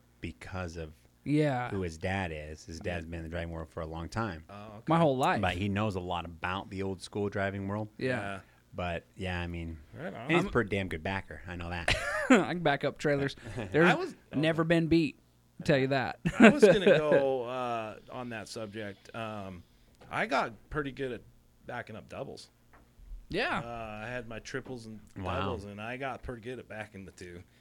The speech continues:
Speaker 2: I got pretty good. I was able to back up, uh, a dolly, right? A converter dolly with a forty-eight foot trailer.
Speaker 3: Mm-hmm.
Speaker 2: I could back up a twenty-eight foot trailer with a dolly. And I could back up a set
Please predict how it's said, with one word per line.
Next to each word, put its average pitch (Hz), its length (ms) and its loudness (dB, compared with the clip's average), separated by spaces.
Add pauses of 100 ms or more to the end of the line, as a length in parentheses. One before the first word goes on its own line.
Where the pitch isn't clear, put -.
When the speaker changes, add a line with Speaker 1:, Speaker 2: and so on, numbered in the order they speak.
(160)
Speaker 2:
I 151 100 -6
got 185 200 0
pretty 190 200 6
good. 156 340 4
I 151 100 4
was 156 220 2
able 143 200 0
to 139 60 0
back 135 340 0
up, 135 260 0 (100)
uh, 120 440 0 (140)
a 123 120 -4
dolly, 131 540 -2 (260)
right? 127 280 -2
A 131 80 -8
converter 127 440 -2
dolly 135 380 2 (480)
with 131 220 -2
a 120 300 0
forty-eight 127 460 -2
foot 110 160 -4
trailer. 110 340 -2 (140)
Speaker 3:
Mm-hmm. 95 300 -12 (460)
Speaker 2:
I 123 80 -2
could 123 160 -6
back 127 240 0
up 123 140 -4
a 120 40 -6
twenty-eight 143 500 -2
foot 110 140 -6
trailer 120 280 -4
with 104 140 -6
a - 20 -10
dolly. 127 600 -2 (880)
And 135 120 0
I 139 80 0
could 131 220 -6
back 139 320 0
up 139 180 0
a 117 80 2
set 220 580 -2